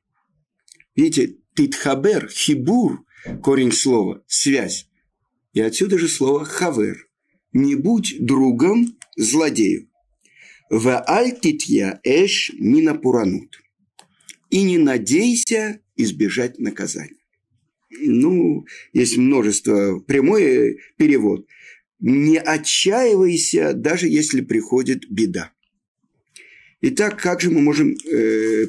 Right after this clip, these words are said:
понять? После того, как, э, Раби Йошуа бен Прахия сказал мне,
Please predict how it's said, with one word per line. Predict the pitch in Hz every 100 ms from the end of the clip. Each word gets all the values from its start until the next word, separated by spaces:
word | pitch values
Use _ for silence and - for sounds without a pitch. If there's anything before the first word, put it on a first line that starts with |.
| -
понять? | 135 117 90 -
После | - 165 160 127
того, | 113 147 165
как, | 123 - - - - - -
э, | 107 98 92 95
Раби | 98 113 117
Йошуа | 113 - 151
бен | 131 139 117
Прахия | 127 139 120 110
сказал | 101 - 120 107 143 120
мне, | 95 92 71